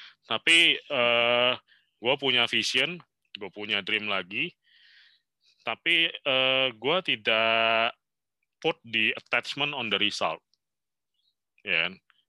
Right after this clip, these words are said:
Let it flow aja dari result gitu kan. Tapi yang gue tahu gue lakukan ini konsisten gitu kan. Dan gue melakukan apa yang gue,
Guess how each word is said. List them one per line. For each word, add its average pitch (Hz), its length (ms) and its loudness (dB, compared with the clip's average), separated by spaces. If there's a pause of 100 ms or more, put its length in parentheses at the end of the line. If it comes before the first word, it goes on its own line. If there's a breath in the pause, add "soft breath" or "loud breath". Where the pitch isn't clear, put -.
(140)
Let 139 160 2
it 156 140 0
flow 131 320 2
aja 135 160 2
dari 101 240 2
result 98 240 0
gitu 87 160 -8
kan. 87 140 -6
Tapi 151 260 2
yang 139 80 2
gue 123 180 -2
tahu 120 280 0
gue 123 160 -4
lakukan 110 320 -2
ini 104 220 -4
konsisten 117 680 0
gitu 101 200 -10
kan. 92 180 -2 (500 soft breath)
Dan 117 260 0
gue 127 220 2
melakukan 143 600 0
apa 113 280 -2
yang 104 300 4
gue, 98 240 -2